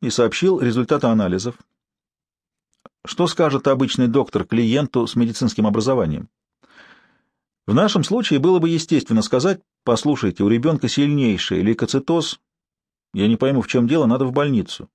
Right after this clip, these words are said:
Неприятно, но здраво и просто. «Спасибо, поняли, едем».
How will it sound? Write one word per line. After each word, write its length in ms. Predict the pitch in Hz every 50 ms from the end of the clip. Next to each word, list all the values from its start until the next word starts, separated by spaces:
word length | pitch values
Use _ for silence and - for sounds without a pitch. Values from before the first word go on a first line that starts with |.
| _ _ _ _ _ _ _ _ _ -
Неприятно, 760 | 101 143 180 180 254 254 233 240 233 214 202 - 175 151 143
но 200 | 135 135 139 135
здраво 340 | 113 120 156 196 240 233 220
и 60 | 214
просто. 480 | 214 - 110 92 - - _ - - _ _ _ _ _ -
«Спасибо, 500 | - - 127 123 - - 226 208 214 196
поняли, 440 | - - 147 165 185 185 185 180
едем». 440 | 170 - 120 123 120 95 85 78 71